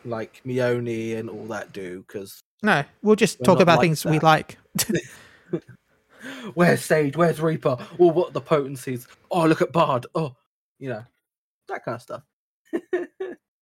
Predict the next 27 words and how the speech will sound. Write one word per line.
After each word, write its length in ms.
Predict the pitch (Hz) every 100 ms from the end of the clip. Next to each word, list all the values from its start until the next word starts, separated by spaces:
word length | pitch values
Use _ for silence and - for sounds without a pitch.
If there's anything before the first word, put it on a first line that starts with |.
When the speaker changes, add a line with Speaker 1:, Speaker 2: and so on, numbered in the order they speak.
| _ _ _ -
Speaker 2:
Uh, 60 |
I 240 | 170 165 185
annoyed 300 | 226 233 214
Speaker 1:
Oh, 140 | 190
Speaker 2:
the, 60 | 139
the 60 | 131
Speaker 1:
funny. 240 | 208 190
Speaker 2:
T 120 | 139 202
V 100 | 190
talked 160 | 196
about 160 | 170 175
they 100 | 170
did 200 | 165 160
E 100 | 170
nine 220 | 160 156
S. 240 | 156 151 175
I 140 | 185
annoyed 380 | 185 196 170 -
Watch 160 | 160
Good 140 | - 147
Tippett 300 | 170 160 151
earlier 220 | 147 151
when 80 | 147
I 60 | 147
said 180 | 151 147
I 60 |
found 340 | 135 143 143